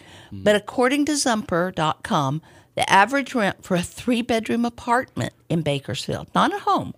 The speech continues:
Speaker 2: an apartment, is currently nineteen hundred per month.
Speaker 1: Apartment?
Speaker 2: Apartment.
Speaker 1: Oh,
Speaker 2: Uh-huh.
Speaker 1: wow.
Speaker 2: Now, according to Realtor dot com, as of December twenty twenty-one, the median listing, uh, home price in Bakersfield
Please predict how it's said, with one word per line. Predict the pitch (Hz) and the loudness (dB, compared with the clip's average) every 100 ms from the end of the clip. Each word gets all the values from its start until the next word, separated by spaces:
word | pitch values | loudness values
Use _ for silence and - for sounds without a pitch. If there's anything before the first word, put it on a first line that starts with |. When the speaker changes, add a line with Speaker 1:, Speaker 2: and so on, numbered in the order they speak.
| - | -2
Speaker 2:
an | 180 | 0
apartment, | 196 - 226 - 143 - - - _ | 0 0 -2 -2 -8 -8 -20 -20 _
is | 185 - | -4 -2
currently | - 214 - 165 | 0 0 0 -2
nineteen | 156 156 196 - - 208 208 | 0 0 -2 -6 -6 -4 -2
hundred | 208 180 170 165 165 | -2 -4 -2 -4 -2
per | - | -2
month. | 160 151 131 - - - - | 0 0 -2 -6 -20 -18 -12
Speaker 1:
Apartment? | - - 151 156 110 85 - - | -8 2 2 4 0 -2 -4 0
Speaker 2:
Apartment. | 214 - 233 - 170 - _ _ _ | 0 4 4 4 -4 -6 _ _ _
Speaker 1:
Oh, | 110 | -4
Speaker 2:
Uh-huh. | 92 117 123 | -2 0 0
Speaker 1:
wow. | 95 104 92 78 76 - _ _ | -2 -2 -2 -4 -8 -14 _ _
Speaker 2:
Now, | 202 185 | 2 2
according | 185 349 247 302 | 4 4 4 2
to | 277 | 0
Realtor | 247 269 - 220 | 0 0 -2 0
dot | 170 - | 0 0
com, | 185 147 143 - | 0 0 0 -2
as | 165 185 | 0 2
of | 185 180 | 0 -2
December | 170 - 226 233 262 | -2 0 0 0 -2
twenty | - - 240 262 | -2 -2 -2 -2
twenty-one, | - 254 277 277 175 156 220 _ - - _ | -2 0 2 2 2 0 -4 _ -20 -20 _
the | 175 | 0
median | 175 190 214 262 277 | 2 2 2 2 4
listing, | 262 254 - - 190 180 - _ _ _ - | 2 2 0 -2 -2 -2 -6 _ _ _ -2
uh, | 151 147 - | -2 -2 -2
home | 190 165 | 0 2
price | 156 165 139 156 - - | 0 0 2 0 -4 -4
in | 165 170 | -2 0
Bakersfield | 170 170 147 147 139 135 139 | 0 -2 -4 -6 -4 -2 -2